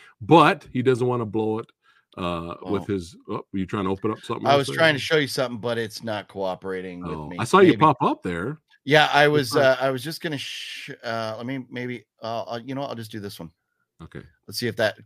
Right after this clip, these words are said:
Speaker 2: go, pull that up real quick.
Speaker 1: All right.
Speaker 2: Look
Speaker 1: What
Speaker 2: at
Speaker 1: do you
Speaker 2: that.
Speaker 1: got?
Speaker 2: My, that's my
Speaker 1: Oh.
Speaker 2: clown walking in the door with the dead body.
Speaker 1: Look at that. Wow, that's
Speaker 2: Yeah.
Speaker 1: crazy, dude. You haven't even seen
Speaker 2: Yeah.
Speaker 1: this movie.
Speaker 2: N-,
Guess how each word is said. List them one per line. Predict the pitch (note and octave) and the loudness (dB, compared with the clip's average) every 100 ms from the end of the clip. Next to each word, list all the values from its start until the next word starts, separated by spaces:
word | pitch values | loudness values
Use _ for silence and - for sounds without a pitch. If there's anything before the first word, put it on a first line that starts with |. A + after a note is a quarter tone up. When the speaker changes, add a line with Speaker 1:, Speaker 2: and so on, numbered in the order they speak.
| _ | _
Speaker 2:
go, | - C3 B2+ - | 0 0 0 -6
pull | - D#3+ | -4 -2
that | E3+ | 0
up | E3+ | -2
real | F#3 | -4
quick. | C3+ - _ - | -6 -8 _ -14
Speaker 1:
All | |
right. | - G2+ E3+ _ _ _ _ _ _ - | -10 -10 -12 _ _ _ _ _ _ -2
Speaker 2:
Look | |
Speaker 1:
What | C3 | 0
Speaker 2:
at | |
Speaker 1:
do | D3 | 2
you | |
Speaker 2:
that. | C3 A2+ | 2 2
Speaker 1:
got? | - | 0
Speaker 2:
My, | B2+ C3 B2+ - | 0 4 2 4
that's | C3+ C3 | 2 2
my | C3+ C#3 | 4 6
Speaker 1:
Oh. | B3 A#3 | 6 8
Speaker 2:
clown | C#3+ C#3 A#2+ | 6 6 4
walking | A2+ A#2+ B2+ B2 | 4 4 4 0
in | A#2+ | -4
the | |
door | A#2 B2 A#2+ | 0 2 2
with | G#2+ | 0
the | G#2+ | -4
dead | A2 G#2+ | -2 0
body. | F#2+ G#2 F2 D2+ - - | 0 -2 -2 -8 -18 2
Speaker 1:
Look | D3 G3 | 8 8
at | F#3 | 8
that. | G#3 A2+ - - | 4 0 -6 -8
Wow, | B2+ D4+ D#4+ D#3 | 4 8 8 8
that's | F#3+ G#2+ | 4 8
Speaker 2:
Yeah. | |
Speaker 1:
crazy, | G3 D4+ F4 D#3+ C3 | 8 12 10 10 6
dude. | C3+ F#3 B3 | 10 10 10
You | A3+ | 4
haven't | C4 B3 | 4 4
even | A#3 G#3 | 2 2
seen | A#3+ | 0
Speaker 2:
Yeah. | A3+ G#3+ | 2 2
Speaker 1:
this | C4+ | 6
movie. | F4 C#3+ F2+ _ _ _ - | 4 4 -4 _ _ _ -8
Speaker 2:
N-, | C3 | -8